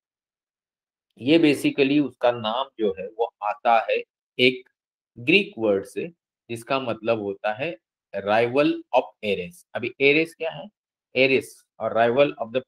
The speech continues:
planet Mars। Mars को आपने अगर आसमान में देखा होगा तो ये भी बहुत orange reddish type का दिखता है, क्योंकि उसके, अ, crust में जो है बहुत iron oxide है, तो rust के कारण वो लाल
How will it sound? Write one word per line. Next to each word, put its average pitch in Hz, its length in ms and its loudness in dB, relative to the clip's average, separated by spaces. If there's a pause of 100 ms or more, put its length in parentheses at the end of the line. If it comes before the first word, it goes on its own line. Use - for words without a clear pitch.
planet 104 320 -8 (200)
Mars। 90 380 -8 (580)
Mars 143 320 -4
को - 140 -4
आपने 131 260 -2
अगर 120 180 0
आसमान 110 320 -2
में 110 180 -12
देखा 95 300 -6
होगा 87 300 -6 (420)
तो 117 60 -8
ये 117 220 -2
भी 120 200 -6 (160)
बहुत 151 380 -2 (180)
orange 143 640 -2 (680)
reddish 131 420 0
type 120 320 2
का 127 260 -2 (280)
दिखता 117 360 -4
है, 98 220 -10 (380)
क्योंकि 143 220 -4
उसके, 139 360 -6
अ, 101 640 -4 (180)
crust 131 380 2
में 117 200 -6
जो 104 140 0
है 120 160 -6
बहुत 120 340 -6
iron 101 260 -10
oxide 95 480 -8
है, 180 40 -10 (380)
तो 113 60 -2
rust 113 340 0
के 110 100 -4
कारण 92 300 -4
वो 131 120 -6
लाल 101 320 2